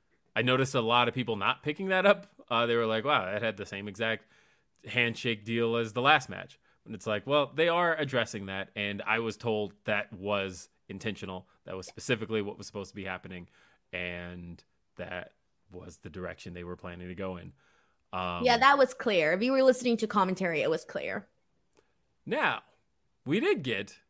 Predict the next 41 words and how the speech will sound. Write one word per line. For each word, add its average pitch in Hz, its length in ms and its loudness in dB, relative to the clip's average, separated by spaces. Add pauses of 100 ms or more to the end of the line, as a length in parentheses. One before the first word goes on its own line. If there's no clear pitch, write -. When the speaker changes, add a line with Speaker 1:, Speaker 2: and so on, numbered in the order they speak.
(140)
Speaker 1:
what 120 120 2
I 196 120 8
thought 107 200 -2
was 98 140 -6
a 98 80 -2
surprising 110 540 2
match 85 440 -8 (200)
of 90 260 -6
the 92 80 -8
night. 87 300 -10 (260)
I 110 140 4
won't 135 180 2
say 131 220 4
this 120 240 -2
was 110 180 -4
the 104 60 -8
best 151 280 4
match 135 220 0
of 120 60 -6
the 110 60 0
night, 104 260 -4 (260)
but 107 140 0
it 98 80 -6
definitely 139 480 2
was 131 400 2
the 143 100 -4
biggest 120 340 0
surprise. 120 420 0
And 98 100 -8
that 131 100 2
was 117 160 -6
Wardlow 101 580 0
versus 113 280 -6
Brian 135 360 0
Cage 143 360 -2 (180)
for 170 180 2
the 156 180 2
T 170 320 -2
N 160 140 -2
T 170 200 -6
Championship. 135 640 -4